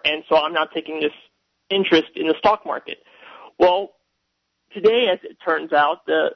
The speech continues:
our, our lovely Federal, uh, Reserve, the, the, the in-, institution we all love so well, um,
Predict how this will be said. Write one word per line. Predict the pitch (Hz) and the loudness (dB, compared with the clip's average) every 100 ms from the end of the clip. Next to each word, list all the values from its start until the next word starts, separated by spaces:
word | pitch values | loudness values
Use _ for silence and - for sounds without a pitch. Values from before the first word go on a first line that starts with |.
| - | 0
our, | 165 - _ | 0 -2 _
our | 170 160 156 | -2 -2 0
lovely | 180 180 165 - | -2 -2 -8 -4
Federal, | 170 165 165 151 147 - _ | -4 0 0 2 -2 -4 _
uh, | - 139 139 | -2 2 2
Reserve, | 147 165 208 202 185 175 | 0 2 2 2 -2 -2
the, | 160 151 156 - | -2 -2 -6 -4
the, | 156 143 143 | -2 0 0
the | 175 | -2
in-, | 165 - - | -2 -4 -2
institution | 202 - 175 208 170 | -2 -2 -2 0 2
we | 156 | 2
all | 160 156 | 2 0
love | 156 147 | -6 -6
so | 151 | -6
well, | 147 180 151 - - - - | 0 0 0 -8 -6 -6 -2
um, | 165 160 160 | -2 0 -2